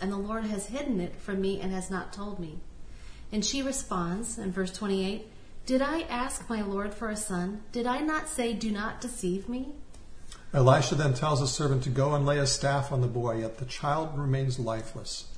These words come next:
Speaker 2: The mother tenaciously insists Elisha come with her, and after he arrives, Elisha says, "Went in and shut the door behind the two of them, just the dead boy and Elisha in the room, and prayed to the Lord.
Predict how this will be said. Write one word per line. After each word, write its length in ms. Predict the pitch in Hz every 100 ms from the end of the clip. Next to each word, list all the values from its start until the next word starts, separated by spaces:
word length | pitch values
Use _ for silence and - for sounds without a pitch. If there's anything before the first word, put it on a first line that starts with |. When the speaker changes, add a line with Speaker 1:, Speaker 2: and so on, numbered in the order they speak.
| - - -
Speaker 2:
The 60 | 127
mother 320 | 165 175 131
tenaciously 960 | - 151 151 143 175 180 185 - 165 139
insists 580 | 131 - - 139 -
Elisha 540 | 147 127 139 165 - 131
come 360 | - - 170
with 180 | 147 127
her, 140 | 120 117
and 80 |
after 320 | 123 143 - 160
he 140 | 185
arrives, 480 | 170 175 147 131 131
Elisha 460 | 123 131 135 -
says, 380 | 127 135 131 127 - - - 135
"Went 300 | 139 175 185
in 160 | 165
and 360 | 139 123 113 -
shut 300 | - 190 190
the 60 |
door 260 | 160 160 147
behind 380 | 139 143 139 131
the 40 |
two 280 | 127 - 123
of 80 | 117
them, 160 | 110
just 220 | 135 127 175
the 60 |
dead 280 | 131 160 165
boy 180 | 190 196
and 80 | 190
Elisha 420 | 143 131 127 135
in 120 | 123
the 40 |
room, 320 | 101 101 104 - - -
and 180 | 147 131
prayed 440 | 127 - 170 185 185
to 80 |
the 60 | 147
Lord. 340 | 135 107 -